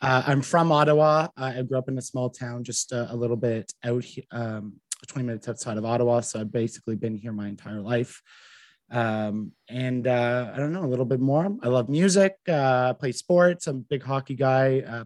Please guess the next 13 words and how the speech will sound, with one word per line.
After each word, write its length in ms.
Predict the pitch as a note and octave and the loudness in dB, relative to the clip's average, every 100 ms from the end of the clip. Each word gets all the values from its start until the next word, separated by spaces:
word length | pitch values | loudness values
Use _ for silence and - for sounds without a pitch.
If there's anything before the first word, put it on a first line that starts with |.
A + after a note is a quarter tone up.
| - | -10
played 160 | A#2+ | -8
hockey 240 | A#2 A#2 B2 | -6 -4 -4
all 80 | A#2+ | -4
my 120 | A2+ | -4
life, 200 | A2+ A#2 _ | -4 -6 _
playing 220 | A#2 G#2 | -12 -6
goalie, 540 | B2 B2 B2 B2+ B2 - _ _ _ _ - | 0 2 2 2 0 -4 _ _ _ _ -10
uh, 200 | C3 B2 | -6 -4
and 160 | C#3 C3+ | -2 0
just 260 | C#3+ - B2+ | 0 0 2
really 240 | C#3 C#3+ | 4 4
passionate 760 | C#3 - C#3+ - C3+ C3 C3+ - | 2 0 0 0 -4 -4 -4 -4
about 600 | B2 C3 B2 B2 - | -2 4 4 4 0